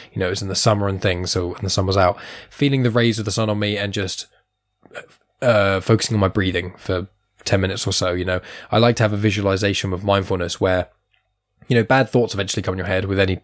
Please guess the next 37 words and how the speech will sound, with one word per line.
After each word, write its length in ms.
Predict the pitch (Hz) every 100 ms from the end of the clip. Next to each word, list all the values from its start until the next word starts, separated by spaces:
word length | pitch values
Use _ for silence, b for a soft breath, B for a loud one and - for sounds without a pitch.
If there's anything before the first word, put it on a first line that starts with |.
| -
form 220 | - 98
of 60 | 87
meditation, 500 | 92 90 - 95 101
things 160 | 98 95
like 120 | -
that. 180 | 98 90
It's 100 | -
just 140 | -
how 100 | 95
you 140 | 92
kind 180 | 90 95
of 120 | 90 - B B B
let 160 | 151 143
them 140 | 156
flow 360 | 127 - 143 143
past 540 | - 120 127 127 -
and 100 | 120
go 140 | 117 123
through 320 | - 123 113
and 80 | 110
whatever. 320 | 104 104 101 - B B B
And 140 | 117 120
I, 520 | 123 123 120 113 - _ _ -
whenever 280 | 131 120 120
I 80 | 113
get 160 | 107
them, 160 | 101 104
I 400 | 107 104 101 98 -
visualize 560 | - 117 107 113 101 101
in 80 | 101
my 120 | 92
head, 380 | 87 95 95 - -
um, 220 | 98 95
like, 160 | 101 104
I 60 | 107
focus 380 | 143 143 147
on, 200 | 123 110